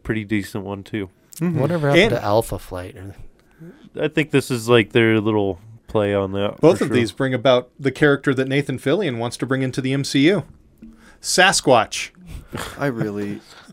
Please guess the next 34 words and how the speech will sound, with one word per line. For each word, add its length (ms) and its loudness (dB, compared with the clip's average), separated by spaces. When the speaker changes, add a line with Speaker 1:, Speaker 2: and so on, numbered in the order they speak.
Speaker 2:
I 60 2
don't, 120 -10
I 320 -4
don't 200 0
Speaker 1:
Sasquatch. 440 -2
Speaker 2:
like 240 4
Nathan 280 -2
Fillion 300 -2
anymore. 440 0
Speaker 1:
<laughs> 140 -12
So 140 6
stupid. 680 2
Speaker 2:
I'm 180 2
revoking 480 4
the 80 0
Nathan 320 0
Fillion 420 0
Civilian 420 -2
Pavilion. 440 -2
Speaker 1:
Remember 240 2
when 120 6
he 120 4
got 200 8
choked 360 4
out 200 8
by 180 8
the 140 6
Hulk 300 4
in, 300 2
uh, 260 2
Secret 360 -2
War 340 2
two? 260 2
Sasquatch? 720 2